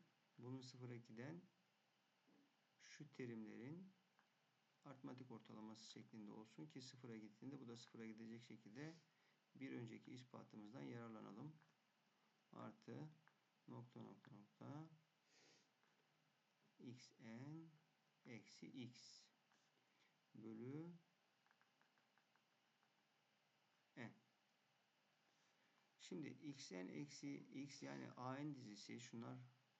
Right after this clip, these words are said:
A bir, A iki, A N terimleridir. Dolayısıyla bu dizi sıfıra gittiği için bir önceki teorem, a-, dizinin aritmetik oradan oluşan yeni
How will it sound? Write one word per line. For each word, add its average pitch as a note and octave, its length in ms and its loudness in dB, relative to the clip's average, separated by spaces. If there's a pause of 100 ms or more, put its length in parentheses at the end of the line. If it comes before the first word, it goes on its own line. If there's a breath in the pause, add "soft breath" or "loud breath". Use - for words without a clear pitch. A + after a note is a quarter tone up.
(120)
A A2+ 300 -2
bir, A2+ 320 -2 (920)
A A2 220 0
iki, A2+ 440 -2 (840)
A A2 240 0
N A#2+ 140 2
terimleridir. G2 800 -4 (680 loud breath)
Dolayısıyla C#3 760 4
bu F3 160 2
dizi B2 360 4 (1500)
sıfıra D3+ 400 0
gittiği C3 460 4
için B2 340 0 (560 loud breath)
bir C3+ 220 4
önceki B2+ 420 6
teorem, A#2+ 420 2
a-, B2 180 0
dizinin B2+ 260 6
aritmetik C3+ 420 2
oradan C3 200 2
oluşan A#2+ 300 0
yeni A#2+ 480 4